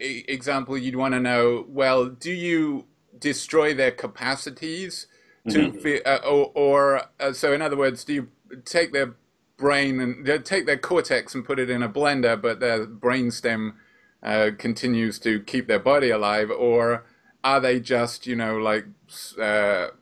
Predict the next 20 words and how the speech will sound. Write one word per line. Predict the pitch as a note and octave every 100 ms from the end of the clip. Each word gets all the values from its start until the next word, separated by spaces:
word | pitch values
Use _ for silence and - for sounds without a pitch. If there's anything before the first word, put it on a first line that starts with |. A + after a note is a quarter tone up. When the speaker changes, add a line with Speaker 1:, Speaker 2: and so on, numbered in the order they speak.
| _ _
Speaker 1:
Snow | - - - B2 A#2+
White, | A2+ A2 G#2
uh, | G#2 G#2 G#2
or | A2+ G#2+ G#2 - -
every | C#3+ C3+ C3+ A#2+
Disney | C#3 B2 B2+ A2
princess | - B2+ A#2 A#2+ G#2
at | B2 A2
some | C#3 A#2+
point | B2 A#2 G#2
in | G#2+ A2
their | G2+
story, | - B2+ A2+ G#2 G#2
you | G#2 A2+
know, | G#2+ G#2
placed | G#2 B2+ A2+ -
into | A2 G#2+ A2 G2
a | G2
Speaker 2:
Yeah. |
Speaker 1:
slumber | G2+ B2+ B2 A#2 A2 G#2+